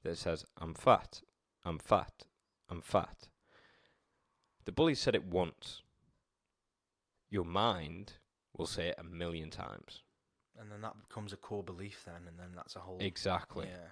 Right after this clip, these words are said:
Speaker 2: and then you've gotta go through all the, the, the counselling to get rid of that, and the acceptance, and yeah, it's, it's horrible.
Speaker 1: If you don't have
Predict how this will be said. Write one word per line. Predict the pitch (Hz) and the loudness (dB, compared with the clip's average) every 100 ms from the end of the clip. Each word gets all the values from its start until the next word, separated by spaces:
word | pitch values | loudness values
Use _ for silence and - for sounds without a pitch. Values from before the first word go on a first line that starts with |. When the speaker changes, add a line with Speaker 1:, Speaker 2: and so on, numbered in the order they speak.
| - | -20
Speaker 2:
and | 101 | -16
then | 104 | -14
you've | 101 | -10
gotta | 104 98 | -10 -10
go | 95 | -12
through | - 101 | -10 -8
all | 98 | -8
the, | 92 92 - _ - - - - _ | -8 -12 -16 _ -20 -20 -20 -20 _
the, | 104 95 92 64 58 - - | -12 -8 -8 -10 -14 -18 -20
the | 87 | -12
counselling | - 101 - 95 92 | -10 -8 -10 -10 -10
to | - 90 - | -12 -12 -10
get | 101 - | -8 -8
rid | 95 | -8
of | 95 | -8
that, | 90 92 95 92 | -8 -8 -8 -8
and | 90 90 - | -12 -16 -16
the | 98 | -14
acceptance, | - - 110 - - 95 - - 92 | -8 -6 -6 -8 -12 -12 -14 -16 -16
and | 90 92 | -16 -14
yeah, | 110 107 | -10 -8
it's, | 101 - | -8 -12
it's | - - | -14 -10
horrible. | 95 117 147 120 _ _ _ _ _ _ _ _ - _ _ _ _ _ _ | -8 -8 -10 -14 _ _ _ _ _ _ _ _ -20 _ _ _ _ _ _
Speaker 1:
If | 98 139 | -6 0
you | 160 | 2
don't | 160 - | 2 2
have | 113 107 85 - | 0 2 0 -4